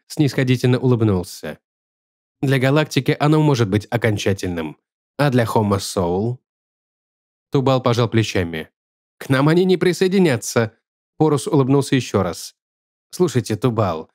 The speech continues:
только между нами. Вы не пытались провести временную интеграцию сто двадцать восьмого уровня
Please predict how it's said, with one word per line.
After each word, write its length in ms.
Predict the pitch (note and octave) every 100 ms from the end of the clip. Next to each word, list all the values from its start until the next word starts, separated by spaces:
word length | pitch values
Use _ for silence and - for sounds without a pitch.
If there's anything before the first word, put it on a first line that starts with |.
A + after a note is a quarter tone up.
| _ _ -
только 240 | F3+ D#3
между 300 | D3 B2 A#2
нами. 440 | G#2+ F#2 E2 C#2+ - _ _ _ _ _ _
Вы 140 | C#3+ E3
не 100 | D#3+
пытались 440 | E3 F3 F3+ D3
провести 460 | - C3+ B2+ - D3
временную 500 | C3 B2+ B2+ B2 C#3
интеграцию 680 | B2 B2+ C#3 D3 - C#3+ C3
сто 240 | - F3+
двадцать 340 | D3 D3+ D3 C3
восьмого 380 | C3 C#3 B2+ C3+
уровня 520 | E3 D3+ C#3 C#3